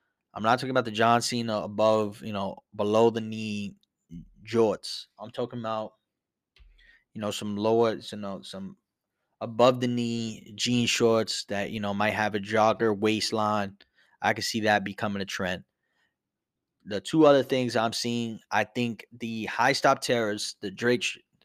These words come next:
uh, sneakers that give you that old school, almost that seven fifty Adidas, but in a Nike. And I think, feel like Drake did that with his high, his high steppers. I think those and foam posits. I think foam posits might be making a return.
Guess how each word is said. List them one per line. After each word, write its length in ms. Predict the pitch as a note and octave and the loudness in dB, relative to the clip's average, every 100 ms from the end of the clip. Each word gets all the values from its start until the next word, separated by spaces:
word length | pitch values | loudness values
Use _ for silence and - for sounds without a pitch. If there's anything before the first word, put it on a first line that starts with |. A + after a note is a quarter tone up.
| - | -14
uh, 200 | - G2+ | -6 -4
sneakers 400 | - G#2 F#2 F#2+ | -4 -6 -6 -4
that 120 | G2+ | -2
give 140 | G#2+ C3 | -2 2
you 60 | |
that 160 | B2+ A#2 | 2 4
old 280 | A#2+ B2 B2 | 2 0 0
school, 640 | - - A#2+ A#2 A2+ G#2 - _ _ _ _ _ | -4 -6 -4 -2 -2 -4 -10 _ _ _ _ _
almost 340 | C3 C#3+ C3+ C#3 | 0 2 2 2
that 160 | A#2+ | 2
seven 380 | - C3+ C3 A#2+ | 2 0 0 -2
fifty 500 | - C3 B2 A#2+ A2 | -4 -4 -2 -2 -2
Adidas, 540 | G2+ B2 B2+ C3 B2 - | -4 -4 0 0 0 -6
but 140 | E2+ | -8
in 100 | A2 | -8
a 60 | G#2 | -10
Nike. 720 | G#2 B2+ C3+ E3 E3 E3+ _ A2 | -4 -2 -2 -6 -8 -10 _ -6
And 100 | A2 | -4
I 80 | |
think, 240 | A2 A#2 G2 | -4 -6 -4
feel 160 | B2+ | -2
like 140 | A2+ G2 | -2 -2
Drake 320 | A2 A2 - | -4 -6 -6
did 180 | A2+ A#2+ | -8 -4
that 220 | A#2 G2+ | -4 -4
with 100 | A2 | -6
his 160 | G#2 G2 | -8 -6
high, 300 | A2 G#2+ - G#2+ | -4 -6 -8 -18
his 240 | G2+ - | -16 -8
high 220 | A2+ A2 | -4 -4
steppers. 580 | - A#2 G#2+ B2 B2 - _ _ _ - - - _ _ - _ _ _ _ | -2 -4 -2 -2 -2 -10 _ _ _ -20 -20 -20 _ _ -20 _ _ _ _
I 80 | A#2 | -4
think 260 | B2 A#2+ A2+ | -2 -2 4
those 560 | A#2+ C#3+ D3+ D#3+ - - B2+ | 10 10 8 4 -6 -8 -4
and 360 | A#2 A2 G#2 | -2 -2 -4
foam 260 | - A#2 A2 | -4 -6 0
posits. 600 | G2+ F#2 F#2 - - - - | 2 2 0 -8 -8 -4 0
I 80 | A#2+ | 2
think 240 | C3+ B2 | 2 0
foam 220 | B2+ B2 | 2 4
posits 400 | A#2 A#2+ A2 G#2+ | 6 6 4 -2
might 220 | G#2 A2 | 0 0
be 120 | A#2+ A2+ | 0 0
making 300 | A#2 A#2 A2 | 0 0 0
a 60 | |
return. 520 | A2 - A2 G#2 G#2+ | 0 2 2 2 -2